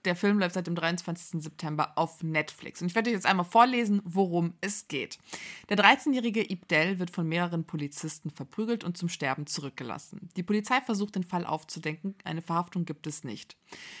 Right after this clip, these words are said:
Nach dem Tod seines jüngeren Bruders wird Abdel von der Front zurückgeschickt und findet seine Familie im Stich gelassen. Zwischen dem Rachedurst seines kleinen Bruders Karim und dem Drogengeschäft seines großen Bruders Mokhtar versucht Abdel, die Spannungen ab-, abzubauen.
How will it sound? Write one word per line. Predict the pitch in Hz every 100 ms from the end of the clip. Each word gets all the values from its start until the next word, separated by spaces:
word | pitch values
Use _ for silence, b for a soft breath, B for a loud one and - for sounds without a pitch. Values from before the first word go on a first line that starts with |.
| B
Nach | 214
dem | 214 214
Tod | 214 247 269
seines | 208 190 196
jüngeren | 196 180 151
Bruders | 170 226 233 -
wird | 180 -
Abdel | 170 - 160 190
von | 233 190
der | 170 156
Front | - 175 190
zurückgeschickt | - 170 165 147 - 120 -
und | 170
findet | - 196 190
seine | 180 170
Familie | 175 165 175 190
im | 175
Stich | 180 - 147 -
gelassen. | 160 139 - 180 175
Zwischen | - 196 -
dem | 196 185
Rachedurst | 185 226 240 208 208
seines | 180 175 -
kleinen | 170 165
Bruders | 165 165 156 -
Karim | 160 151 175 254 B B B B B
und | 185
dem | 185
Drogengeschäft | 170 202 254 233 - 190 -
seines | 170 170 -
großen | 170 175 170
Bruders | 160 156 147 -
Mokhtar | 147 - 190 220
versucht | 214 180 180 -
Abdel, | 170 - 170 202
die | 190
Spannungen | - 160 170 175 175
ab-, | - 156 _ -
abzubauen. | 190 - 143 123 117 110